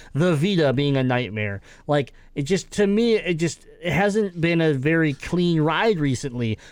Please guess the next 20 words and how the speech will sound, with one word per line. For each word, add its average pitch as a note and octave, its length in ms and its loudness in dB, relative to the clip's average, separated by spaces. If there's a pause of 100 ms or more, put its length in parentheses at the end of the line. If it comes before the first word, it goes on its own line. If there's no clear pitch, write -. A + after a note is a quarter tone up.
(100)
Their D#3+ 240 2
horrible F#3+ 400 2
E F#3+ 220 -2
three A#3 260 0
showing, C3 400 0
which C3 140 -2
has C#3 160 0
led D3+ 160 0
to D3 80 -4
two G3+ 220 -4
years F3+ 340 2
of D#3+ 80 2
them E3+ 160 0
not F3+ 200 -2
showing F3+ 320 0
back D#3+ 300 -2
up G3+ 140 0
to - 200 -8
E F3+ 140 0
three. A3 460 -2